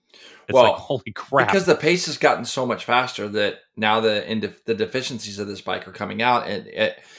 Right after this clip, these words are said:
Speaker 2: but see, the thing if I find really incredible is, and you can never truly get into the mind of these guys, but, like, you have to remember, for the better part of three, four years, Quartararo has been going to the racetrack,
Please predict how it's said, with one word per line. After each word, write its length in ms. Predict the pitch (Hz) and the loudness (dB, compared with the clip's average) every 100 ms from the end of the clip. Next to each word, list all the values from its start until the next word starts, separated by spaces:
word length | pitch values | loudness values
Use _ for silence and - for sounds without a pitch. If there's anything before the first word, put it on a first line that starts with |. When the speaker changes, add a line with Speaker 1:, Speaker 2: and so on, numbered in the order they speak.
| - - - | -20 -18 -2
Speaker 2:
but 100 | 165 | 0
see, 180 | 175 156 | 2 -2
the 180 | - | -6
thing 220 | 127 180 190 | 0 2 2
if 160 | - | 0
I 140 | - 143 | 0 0
find 340 | 143 131 117 | 2 0 0
really 240 | 123 127 113 | 0 0 -2
incredible 540 | 104 147 165 117 95 | 0 0 2 0 0
is, 260 | 113 113 - _ _ _ _ - | -2 -2 -8 _ _ _ _ -10
and 120 | 135 | -8
you 60 | 120 | -6
can 160 | 143 | 2
never 260 | 147 170 160 | 4 4 0
truly 340 | - 156 147 | -2 2 2
get 160 | 131 135 | 2 -2
into 220 | 135 113 | -2 -4
the 60 | 110 | -2
mind 280 | 104 113 | 0 -2
of 60 | 127 | -4
these 180 | 135 131 | -8 -4
guys, 240 | 139 147 - | -2 -2 -2
but, 160 | 123 | 0
like, 200 | 123 131 - _ _ _ | 2 0 -2 _ _ _
you 80 | 190 | 4
have 100 | 208 | 4
to 60 | 151 | 0
remember, 400 | 165 135 98 _ _ _ _ _ | -2 -2 -4 _ _ _ _ _
for 100 | - | 0
the 80 | 151 | 2
better 220 | 165 214 | 4 4
part 200 | 180 151 | 4 2
of 60 | 123 | 2
three, 160 | 156 143 | -2 -2
four 200 | 139 123 | 0 2
years, 260 | 139 131 | 2 0
Quartararo 560 | - 139 160 180 165 143 | -2 2 2 4 4 4
has 140 | 123 | 2
been 240 | - 120 107 | -2 -2 0
going 240 | 110 131 | 0 -2
to 120 | 135 139 | -4 -2
the 80 | 127 | 0
racetrack, 560 | 139 - 90 90 - | 0 -2 -6 -8 -12